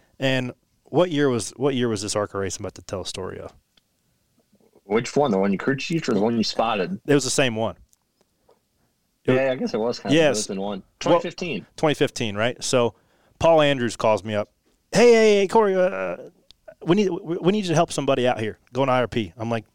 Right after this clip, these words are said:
Speaker 1: "Sure, Paul. What, what you got?" "Oh, we got some kid, Chase Briscoe. He's gonna run, like, the third car, and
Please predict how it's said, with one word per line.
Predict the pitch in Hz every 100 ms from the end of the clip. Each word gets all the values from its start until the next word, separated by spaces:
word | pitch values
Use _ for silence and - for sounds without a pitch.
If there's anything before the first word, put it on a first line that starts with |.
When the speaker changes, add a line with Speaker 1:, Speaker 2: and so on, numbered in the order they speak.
| -
Speaker 1:
"Sure, | - 127
Paul. | 120 117
What, | 117 - -
what | 123
you | 120
got?" | 101 - _ _ _ _ _ -
"Oh, | 190
we | 190
got | 175
some | 165
kid, | 151 147 143 113 -
Chase | 143 -
Briscoe. | 131 - 123 117 - _ _ _ _ _ _
He's | - 139
gonna | 156
run, | 147 139 123
like, | 127 -
the |
third | - 120 117
car, | - 117 113
and | 110